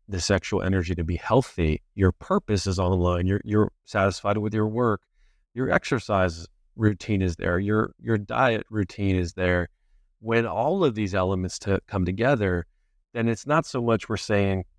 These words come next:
what we're not saying is you're gonna get all your energy from, uh, getting into more balance around sex and sexuality.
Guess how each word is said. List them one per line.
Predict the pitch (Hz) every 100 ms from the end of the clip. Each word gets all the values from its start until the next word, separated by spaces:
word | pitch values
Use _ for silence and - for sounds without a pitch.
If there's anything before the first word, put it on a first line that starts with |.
| _ _ _ _ _ _
what | 127 113
we're | 131
not | 160
saying | - 107 101
is | 90 85 _ _ _ _ _
you're | 113
gonna | 120 127
get | 117 117
all | 107 113
your | 104 92
energy | 101 92 92
from, | 90 - 90 87 87 _ _ _ _ _ 98
uh, | 92 82 - -
getting | 101 104 101
into | 98 90 98
more | 95 85
balance | 92 90 90 -
around | 87 82 90 _
sex | - 98 -
and | 87
sexuality. | - 85 - - - - -